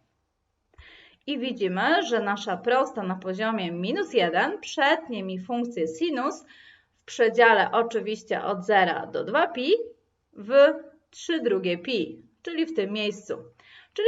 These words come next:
to jest mo-, tak naprawdę moje rozwiązanie w jednym okresie, trzy drugie pi. Dlatego też zapisujemy, że nasz x, czyli ten argument, jest równe trzy drugie pi, tyle ile pokazuje wykres, ale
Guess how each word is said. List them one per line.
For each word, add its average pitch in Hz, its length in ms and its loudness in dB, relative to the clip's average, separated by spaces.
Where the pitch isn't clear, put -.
to 440 60 6
jest 466 140 0
mo-, 349 100 -6
tak 294 180 -2
naprawdę 233 520 2
moje 214 540 0
rozwiązanie 226 1040 0
w - 20 -12
jednym 220 360 0
okresie, 254 640 0
trzy 415 280 -4
drugie 240 320 4
pi. - 280 -10
Dlatego 269 480 0
też 240 320 0
zapisujemy, 247 920 -2
że 202 180 -4
nasz 277 400 0
x, - 400 0
czyli - 260 -12
ten 185 180 -8
argument, 277 580 -2
jest 403 260 -2
równe 240 540 -4
trzy 330 360 -4
drugie 233 440 -4
pi, 180 480 -6
tyle 208 200 -2
ile 202 160 -4
pokazuje 185 680 -2
wykres, 185 560 -2
ale 190 300 4